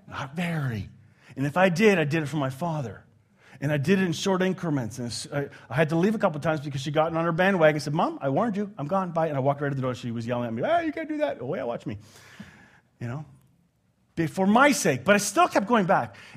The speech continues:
And more and more, the pattern began, and I had longer visits with her. They were never very long. But there was some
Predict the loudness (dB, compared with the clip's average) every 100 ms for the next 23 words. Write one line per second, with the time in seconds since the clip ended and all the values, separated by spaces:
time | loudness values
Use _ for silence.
0 | -6 -2 -2 -2 -2 2 2 4 6 6
1 | 6 -2 -16 -12 -8 2 6 6 6 2
2 | 2 2 2 2 0 0 0 2 2 2
3 | 0 -2 -4 -6 -8 -6 -6 -4 0 0
4 | 0 -2 -2 -2 -4 -6 -10 -20 -20 _
5 | _ _ _ _ _ _ -2 0 0 0
6 | 0 -4 2 4 4 4 4 4 0 -8